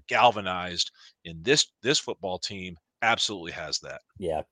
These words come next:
Speaker 2: Trevor Keegan started blowing some guys off the ball too, and on the Blake Corum touchdown run, he threw that block, and you could see it was the first play after Zinter went down, and Keegan gets out there and springs Blake Corum for a
Speaker 1: Mm-hmm.
Speaker 2: huge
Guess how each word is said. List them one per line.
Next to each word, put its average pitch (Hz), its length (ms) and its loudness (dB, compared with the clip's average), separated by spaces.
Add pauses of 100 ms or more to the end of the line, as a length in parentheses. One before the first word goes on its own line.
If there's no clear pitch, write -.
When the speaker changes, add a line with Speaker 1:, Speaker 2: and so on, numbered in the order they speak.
(120)
Speaker 2:
Trevor 135 240 2
Keegan 104 320 0
started 82 380 -2
blowing 82 260 0
some 82 200 -8
guys 85 280 2
off 87 200 0
the 85 60 -8
ball 85 260 4
too, 95 280 0
and 87 220 0
on 85 100 0
the 85 60 0
Blake 90 240 2
Corum 92 320 0
touchdown 90 420 0
run, 82 220 0 (260)
he 127 140 2
threw 113 200 2
that 101 220 8
block, 95 380 10
and 90 80 0
you 85 60 -6
could 82 120 -10
see 107 420 2 (200)
it 113 60 2
was 110 100 6
the 107 80 0
first 127 260 4
play 117 240 10
after 110 280 6
Zinter 107 460 4
went 101 220 2
down, 98 440 6 (120)
and 85 140 -6
Keegan 104 320 0
gets 95 200 0
out 98 220 6
there 95 180 4
and 85 120 0
springs 101 340 0
Blake 101 280 2
Corum 95 340 2 (340)
for 92 180 2
a 90 60 4
Speaker 1:
Mm-hmm. 85 80 -8
Speaker 2:
huge 175 400 0